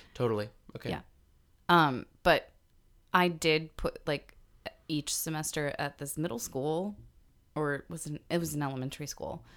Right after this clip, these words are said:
Speaker 2: they would put on a little play at the end, and it was just like this Stone Soup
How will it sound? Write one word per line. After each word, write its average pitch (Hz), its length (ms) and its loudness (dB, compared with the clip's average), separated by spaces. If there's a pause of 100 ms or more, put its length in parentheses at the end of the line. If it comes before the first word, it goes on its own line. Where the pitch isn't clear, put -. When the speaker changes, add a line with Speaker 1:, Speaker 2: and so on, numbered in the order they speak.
(340)
Speaker 2:
they 160 160 6
would 185 320 -4
put 214 180 0
on 196 140 2
a 208 80 -2
little 214 200 0
play 247 520 -2
at - 140 -2
the 175 140 0
end, 156 420 -2 (580)
and 196 160 4
it 147 80 4
was 202 140 4
just 202 480 6
like 220 300 4
this 185 180 0
Stone 190 440 2
Soup 247 380 0